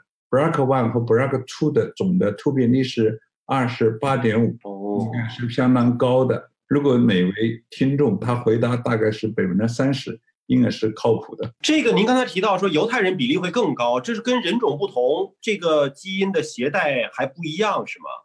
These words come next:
Speaker 1: 它是遗传相关的，所以他那个犹太人，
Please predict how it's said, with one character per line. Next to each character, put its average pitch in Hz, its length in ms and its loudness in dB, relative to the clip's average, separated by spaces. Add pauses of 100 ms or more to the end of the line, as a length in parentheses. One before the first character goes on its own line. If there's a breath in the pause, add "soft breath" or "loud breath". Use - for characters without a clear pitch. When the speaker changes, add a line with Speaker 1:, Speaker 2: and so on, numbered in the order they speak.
(440)
Speaker 1:
它 131 120 0
是 131 160 0
遗 107 160 4
传 120 220 2
相 107 240 -2
关 98 260 2
的， - 180 -2 (200)
所 110 220 0
以 101 160 2
他 110 160 0
那 117 200 2
个 98 140 0
犹 98 240 2
太 113 180 0
人， 90 280 0